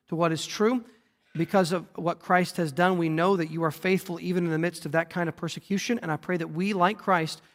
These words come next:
would continue entrusting our souls to him who judges justly, and that we would be able to bear it in a way that would be honoring to you, and that, like the apostles experienced, when they were beaten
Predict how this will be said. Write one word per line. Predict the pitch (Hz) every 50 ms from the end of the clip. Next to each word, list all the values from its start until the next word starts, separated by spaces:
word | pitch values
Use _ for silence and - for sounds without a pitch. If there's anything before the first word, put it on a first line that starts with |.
| _ _
would | 175 160
continue | - 170 165 - - 196 196 196 190
entrusting | 165 160 - - - 196 185 - - 208 190
our | 185 185
souls | 180 - 180 160 147 143 143 135 - - _ _ _ _
to | - 175
him | 147 185 196 190
who | 180 175
judges | 143 170 175 180 180 208 175
justly, | 147 156 160 143 - - 135 135 123 117 - _ _ _ _ _ _ _ _ _
and | 151 156
that | 160 160
we | 160 165
would | 165 156 143
be | 165
able | 165 165 165
to | 160 - 156
bear | 131 170 180 196 202
it | 202 196 - - _ _ -
in | 165
a | 160
way | 160 165 160
that | 160
would | 160 151
be | 139 147 - -
honoring | 156 165 185 202 208 202 196
to | - 175
you, | 151 143 135 131 131 - _ _ _ _ _ _ _ _ _ _
and | 156 160
that, | 165
like | 165 175 175
the | 180 190
apostles | 196 - - 208 202 185 - - 180 160 - - -
experienced, | - - - - - 180 160 147 135 135 131 - - - _ _ _ _
when | - 165
they | 170 180
were | 180 170
beaten | 147 139 190 220 254 233 - 285 277 269 254